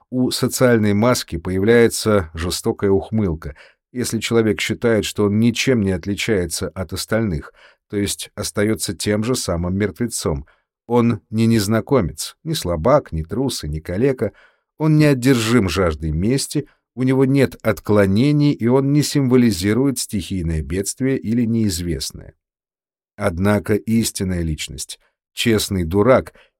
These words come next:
не может получить искупление, не вырвавшись из защитного анклава приемлемости, и олицетворяет собой именно слабость, неполноценность, мстительность, трусость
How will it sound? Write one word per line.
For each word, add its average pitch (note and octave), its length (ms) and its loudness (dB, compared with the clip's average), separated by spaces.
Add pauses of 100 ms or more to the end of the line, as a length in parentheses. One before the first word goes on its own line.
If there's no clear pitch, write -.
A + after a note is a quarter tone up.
не B2 200 0
может C#3 480 2
получить G2+ 500 -4
искупление, G#2+ 840 -2
не A#2 260 2
вырвавшись A#2 840 0
из G#2+ 160 -2
защитного G#2 760 -2
анклава G2 600 0
приемлемости, G2 920 -4 (420)
и A#2 180 -2
олицетворяет A2 840 2
собой G#2 540 0
именно G#2 420 0
слабость, F#2 720 0 (240)
неполноценность, G2+ 1200 0
мстительность, F2+ 960 -2
трусость A#2+ 640 -2